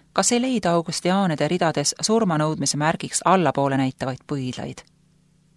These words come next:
Petronius aga sirutas käe ülespoole, vaadates seejuures keisrile isegi veidi väljakutsuvalt otsa.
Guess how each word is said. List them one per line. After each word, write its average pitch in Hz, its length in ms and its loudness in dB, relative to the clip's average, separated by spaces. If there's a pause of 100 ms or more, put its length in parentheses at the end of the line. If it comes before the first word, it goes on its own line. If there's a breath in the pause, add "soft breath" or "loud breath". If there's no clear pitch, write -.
(380 loud breath)
Petronius 240 600 0
aga 170 160 2
sirutas 185 460 -2
käe 151 260 2
ülespoole, 131 580 -2 (360 soft breath)
vaadates 156 500 -2
seejuures 196 460 -2
keisrile 156 680 -2
isegi 165 320 -2
veidi 190 200 -2
väljakutsuvalt 135 800 -4
otsa. - 380 -6